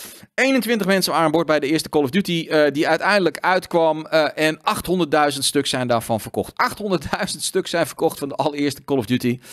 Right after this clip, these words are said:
Ehm, en dat zorgde voor een, eh, omzet van dertig miljoen dollar. Het kwam uit op de P C. Het was de nummer acht P C game van dat jaar. En, eh, inderdaad,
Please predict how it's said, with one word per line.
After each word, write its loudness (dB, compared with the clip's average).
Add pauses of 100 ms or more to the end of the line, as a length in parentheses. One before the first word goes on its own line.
(400)
Ehm, 0
en -2
dat 0
zorgde 0
voor 2
een, 2 (400)
eh, 0
omzet 2
van -2
dertig 0
miljoen 2 (280)
dollar. 2
Het -2
kwam 0 (100)
uit 0
op -4
de -6
P 0
C. 0
Het -8
was 2
de 2
nummer 0 (100)
acht -2 (180)
P 0
C 2
game 0
van -2
dat 2
jaar. 0 (1000)
En, 0
eh, 4
inderdaad, -2